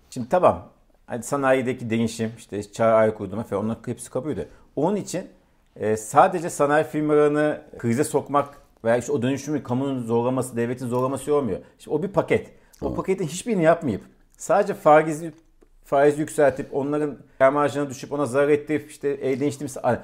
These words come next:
Speaker 2: Faiz
Speaker 1: eğitim,
Speaker 2: ama ya.
Speaker 1: işte hukuksal sistem hiçbir buna entegre değil ki. Sizin dö-, ya sizin dediğiniz dönüşüm Türkiye'de olabilir mi sizce? Yani bir sanayici kapattı, parasını bankaya yatırdı.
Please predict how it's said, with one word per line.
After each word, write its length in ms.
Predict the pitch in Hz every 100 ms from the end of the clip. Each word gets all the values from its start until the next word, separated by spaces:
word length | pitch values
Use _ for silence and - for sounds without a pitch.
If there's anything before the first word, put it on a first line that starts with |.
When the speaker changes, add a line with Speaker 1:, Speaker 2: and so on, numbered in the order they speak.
| -
Speaker 2:
Faiz 400 | - 87 113 160
Speaker 1:
eğitim, 160 | 151
Speaker 2:
ama 200 | 156 104
ya. 220 | 90 175 160 - _ _ _ -
Speaker 1:
işte 540 | 147 - 160 156 147 - - 110 - 135
hukuksal 440 | 151 151 - 160
sistem 400 | 151 - - 151
hiçbir 260 | 127 - 180
buna 120 | 180
entegre 360 | 170 175 170
değil 140 | 190 -
ki. 80 | 117
Sizin 200 | 143 127
dö-, 180 | 147 147
ya 200 | 135 107
sizin 260 | - 160
dediğiniz 440 | 139 139 175 147 123
dönüşüm 280 | 143 147 156
Türkiye'de 320 | - 143 -
olabilir 300 | 139 139 208
mi 60 | 302
sizce? 340 | - 85 87 - _ _ _
Yani 140 | 110 110
bir 60 | 117
sanayici 440 | 151 156 160 156
kapattı, 540 | 156 156 151 - 139 - - _ -
parasını 400 | 139 147 147 143
bankaya 320 | 143 143 156
yatırdı. 460 | 147 147 143 123